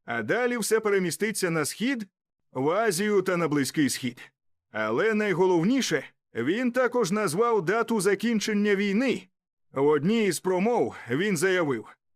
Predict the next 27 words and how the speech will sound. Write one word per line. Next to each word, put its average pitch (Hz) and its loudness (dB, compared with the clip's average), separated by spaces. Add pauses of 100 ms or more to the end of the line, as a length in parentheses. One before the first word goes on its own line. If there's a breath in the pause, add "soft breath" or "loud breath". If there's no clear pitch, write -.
(140)
«Через 165 0
три 220 0
роки 220 2
все 208 0
закінчиться». 165 0 (520)
Ця 131 -2
фраза 190 0
прозвучала 175 2
все 247 -2
в 233 -2
тій 233 -2
самій 220 0
грудневій 196 0
промові 185 0 (260)
дві 214 0
тисячі 240 -2
двадцятого 180 0
року. 104 -4 (400)
Три 262 0
роки! 208 0 (600)
Це 214 0
кінець 233 0
дві 180 0
тисячі 247 0
двадцять 233 0
третього 233 2
року. - 0